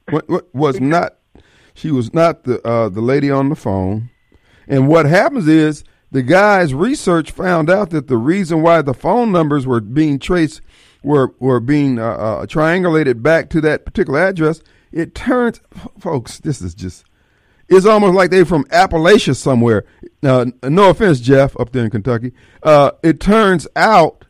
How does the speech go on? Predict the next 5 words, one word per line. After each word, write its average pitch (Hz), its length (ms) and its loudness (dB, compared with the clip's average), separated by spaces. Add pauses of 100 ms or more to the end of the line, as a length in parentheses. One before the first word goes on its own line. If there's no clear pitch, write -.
(920)
that 233 340 2
they 233 240 6
had, 220 500 2
uh, 180 280 0 (520)
the, - 220 0